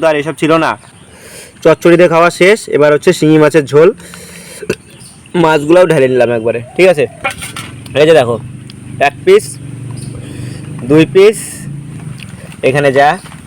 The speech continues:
এই যে তিন পিস, আর এখানে চার পিস। আমি আবার কি করি দেখো, একটু লবণ নিয়ে এর মধ্যে মাখাই দিই, যাতে একটু লবণ ভালো লাগে, আরও এক্সট্রা লবণ দিয়ে আমি মাখাই এরকম, বুঝলা?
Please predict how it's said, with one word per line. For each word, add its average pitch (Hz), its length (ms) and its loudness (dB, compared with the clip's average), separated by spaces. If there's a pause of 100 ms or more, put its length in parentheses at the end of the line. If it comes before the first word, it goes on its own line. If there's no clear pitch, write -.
(1000)
এই 135 120 2
যে 139 80 6 (220)
তিন 151 120 2 (100)
পিস, 190 200 2 (1500)
আর 123 100 2 (100)
এখানে 139 240 0 (1040)
চার 147 240 2
পিস। 123 180 -2 (840)
আমি 147 180 -2
আবার 170 180 4
কি 165 120 -4
করি 143 180 4
দেখো, 131 200 2
একটু 151 180 -6
লবণ 135 260 2 (120)
নিয়ে 170 160 2 (760)
এর 135 80 0
মধ্যে 131 240 0
মাখাই 120 280 -2
দিই, - 120 -6 (260)
যাতে 120 180 -2
একটু 143 180 -4
লবণ 120 220 2 (360)
ভালো 117 180 0
লাগে, 113 180 2
আরও 117 80 0 (240)
এক্সট্রা 156 300 0
লবণ 123 220 0
দিয়ে 120 140 2
আমি 120 140 -4
মাখাই 110 240 -6
এরকম, 113 220 -12 (100)
বুঝলা? 139 220 0